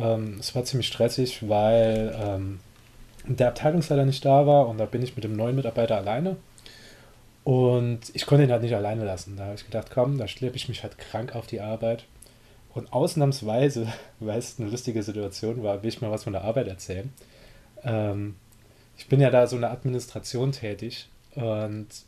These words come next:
du weißt ja bestimmt auch, Administration ist einfach so der undankbarste Beruf, den man haben kann. Man bekommt nie was mit, also man,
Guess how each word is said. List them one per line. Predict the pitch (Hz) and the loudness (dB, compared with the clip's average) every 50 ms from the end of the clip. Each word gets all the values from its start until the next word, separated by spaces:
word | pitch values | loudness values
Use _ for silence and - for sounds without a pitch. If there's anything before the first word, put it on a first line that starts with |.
| _ _ _ _ _ _ _ | _ _ _ _ _ _ _
du | - 120 | -6 -2
weißt | 113 117 131 135 - | 0 0 0 0 -2
ja | |
bestimmt | - - - 131 120 - | -6 -6 -6 -8 -6 -4
auch, | 120 127 123 - - - | -4 -4 -4 -4 -8 -12
Administration | 131 - 143 139 135 131 - 117 107 - - 120 123 131 | -6 -2 -2 -2 0 -2 -4 -8 -8 -6 -4 -4 -4 -4
ist | 120 117 - 117 | -6 -8 -10 -10
einfach | 117 - 135 123 | -8 -6 -6 -6
so | - - 135 123 120 | -6 -4 -4 -4 -2
der | 113 110 110 113 - - | 0 0 0 -2 -2 -2
undankbarste | 147 170 165 160 135 131 131 - 123 117 127 135 135 - - | -4 -2 -2 -2 -4 -4 -4 -4 -6 -4 -4 -6 -8 -12 -14
Beruf, | - 117 113 - 135 - | -10 -10 -8 -8 -8 -8
den | 131 120 | -8 -8
man | 117 107 104 98 | -8 -8 -8 -8
haben | 95 107 113 123 110 95 | -8 -8 -6 -8 -8 -10
kann. | - - 95 92 90 90 - - _ _ _ _ _ _ _ - | -12 -14 -14 -14 -14 -16 -20 -20 _ _ _ _ _ _ _ -12
Man | 117 101 | -10 -8
bekommt | - 110 - - 143 156 151 - - 143 | -8 -8 -2 0 0 0 0 -2 -2 0
nie | 156 202 226 196 | 0 0 0 0
was | 175 151 160 160 - - - | 0 0 0 -2 -4 -6 -4
mit, | 156 190 - | -4 -4 -4
also | - 139 131 123 | -4 -6 -4 -4
man, | 127 127 123 | -6 -8 -10